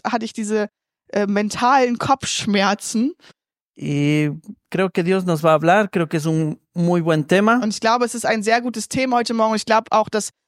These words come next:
Speaker 1: Gott heute Morgen zu uns sprechen möchte.
Speaker 2: Así que quería pedirle a dos personas que pudieran orar por esta prédica.
Speaker 1: Und ich wollte, ähm, einmal zwei Personen bitten, die heute Morgen einmal für diese Predigt und für mich beten können.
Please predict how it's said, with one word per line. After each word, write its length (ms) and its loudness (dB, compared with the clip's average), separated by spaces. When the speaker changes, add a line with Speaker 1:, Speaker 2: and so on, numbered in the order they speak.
Speaker 1:
Gott 280 0
heute 340 2
Morgen 400 2
zu 160 -4
uns 180 -2
sprechen 400 -4
möchte. 440 -4
Speaker 2:
Así 240 -6
que 160 0
quería 280 2
pedirle 380 2
a 60 4
dos 240 -2
personas 500 0
que 100 -2
pudieran 460 -2
orar 260 4
por 140 -2
esta 220 -2
prédica. 560 -2
Speaker 1:
Und 120 -2
ich 180 -6
wollte, 680 0
ähm, 400 0
einmal 320 0
zwei 300 2
Personen 480 0
bitten, 240 -2
die 180 0
heute 240 0
Morgen 380 -2
einmal 180 0
für 140 -6
diese 180 -4
Predigt 380 -4
und 100 -6
für 120 -2
mich 180 -6
beten 320 -4
können. 340 -4